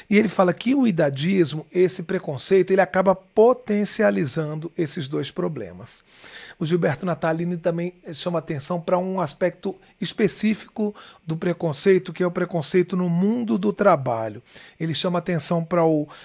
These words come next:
trabalho depois da maturidade. Ele fala que, infelizmente, na maioria das vezes, as pessoas são consideradas imprestáveis pra atividade profissional,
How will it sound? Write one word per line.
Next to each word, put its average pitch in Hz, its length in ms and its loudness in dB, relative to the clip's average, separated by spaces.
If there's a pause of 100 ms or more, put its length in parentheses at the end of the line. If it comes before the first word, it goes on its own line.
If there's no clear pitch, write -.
trabalho 170 440 2
depois 180 420 6
da 190 80 2
maturidade. 156 1000 0 (340)
Ele 185 140 -2
fala 185 320 4
que, 196 140 -4
infelizmente, 175 640 0
na 170 60 -2
maioria 170 300 2
das 170 220 0
vezes, 151 280 -2
as 165 120 -4
pessoas - 360 -4
são 165 140 -4
consideradas 160 760 -2
imprestáveis 160 1040 0
pra 165 140 0
atividade 143 440 -4
profissional, 160 600 -2